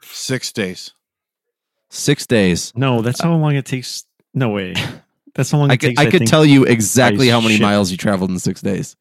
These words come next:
Speaker 1: Six days.
Speaker 2: 'Cause I kept tabs of every single fucking day.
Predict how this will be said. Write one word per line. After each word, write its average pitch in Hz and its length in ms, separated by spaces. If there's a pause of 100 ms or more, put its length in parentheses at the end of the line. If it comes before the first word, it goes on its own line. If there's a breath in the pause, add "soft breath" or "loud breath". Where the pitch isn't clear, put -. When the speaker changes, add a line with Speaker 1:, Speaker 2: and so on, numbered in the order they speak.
(140)
Speaker 1:
Six - 400
days. 92 200
Speaker 2:
'Cause 117 140
I 123 100
kept - 240
tabs 104 360
of 104 200
every 104 220
single 104 260
fucking 92 320
day. 85 240